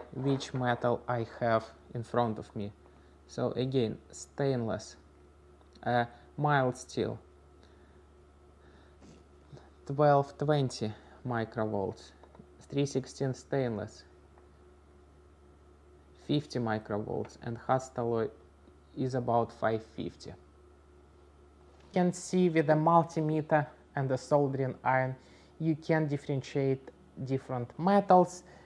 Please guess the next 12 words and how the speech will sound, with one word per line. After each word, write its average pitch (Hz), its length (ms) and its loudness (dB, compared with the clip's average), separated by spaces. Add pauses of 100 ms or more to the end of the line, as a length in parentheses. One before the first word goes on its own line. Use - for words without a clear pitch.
(120)
metals 156 640 6
that 139 240 2
are 135 60 -2
significantly 131 760 -4
different 120 400 -6
in 135 140 -4
chemical 185 420 4
composition, 147 720 0 (300)
nickel-based 120 680 -2
cast 160 300 6
alloy, 151 340 4 (560)
stainless, 151 840 2